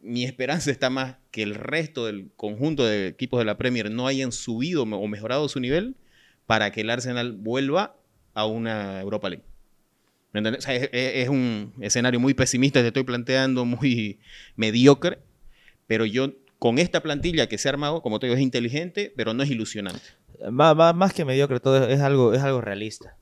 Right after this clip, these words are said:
Speaker 2: Y a nosotros nos pasaba hace, hace tres años algo parecido. Y, y retomando un poquito lo del Arsenal, el año pasado siempre te hablaba de que me, a mí me parecía un poquito vacío el medio del Arsenal.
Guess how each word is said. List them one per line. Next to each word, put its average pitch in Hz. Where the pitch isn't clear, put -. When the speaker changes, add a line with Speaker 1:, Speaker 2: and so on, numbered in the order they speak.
Speaker 2:
Y 95
a 107
nosotros 135
nos 117
pasaba 131
hace, 107
hace 101
tres 107
años 104
algo 98
parecido. 98
Y, 117
y 101
retomando 127
un -
poquito 143
lo 123
del 113
Arsenal, 123
el 117
año 143
pasado 131
siempre 123
te 113
hablaba 117
de 110
que 110
me, 104
a 113
mí 123
me 127
parecía 113
un 113
poquito 117
vacío 107
el 92
medio 98
del 92
Arsenal. 90